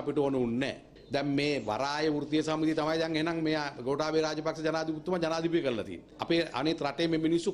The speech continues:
කුකුත් කරලා නැහැ. මේගොල්ලෝ තමයි කරලා තියෙන්නේ. ඒ ඔය වෘත්තීය සමිතිය උන්නහලා හොඳට හිටියන් නිදාගෙන කිසි ප්‍රශ්නයක් නැතුව අර හම්බන්තොට වරාය ගෙඩියට විකුණලා දානකම්. හූ කිව්වේ නැහැ. වරාය ඇතුලේ සංගීත සන්දර්ශනයක්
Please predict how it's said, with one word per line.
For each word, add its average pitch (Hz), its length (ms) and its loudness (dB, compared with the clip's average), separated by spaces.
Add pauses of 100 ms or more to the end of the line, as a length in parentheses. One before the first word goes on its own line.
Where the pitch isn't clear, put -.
කුකුත් 170 400 0
කරලා 139 260 2
නැහැ. 87 160 -8 (300)
මේගොල්ලෝ 165 320 4
තමයි 185 200 0
කරලා 170 260 2
තියෙන්නේ. 101 340 -6
ඒ 143 180 2
ඔය 180 100 2 (120)
වෘත්තීය 170 340 2
සමිතිය 196 300 2
උන්නහලා 190 480 0
හොඳට 190 220 0 (100)
හිටියන් 196 340 -2
නිදාගෙන 208 480 0 (160)
කිසි 202 360 -2
ප්‍රශ්නයක් 196 540 -4
නැතුව 202 240 0 (240)
අර 170 60 0 (140)
හම්බන්තොට 196 580 -2
වරාය 202 360 0 (160)
ගෙඩියට 220 460 4
විකුණලා 185 360 2
දානකම්. 90 380 -8 (160)
හූ 269 300 6
කිව්වේ 233 280 2
නැහැ. - 220 -12 (240)
වරාය 208 400 0
ඇතුලේ 220 460 2 (160)
සංගීත 185 360 -2 (100)
සන්දර්ශනයක් 208 720 -2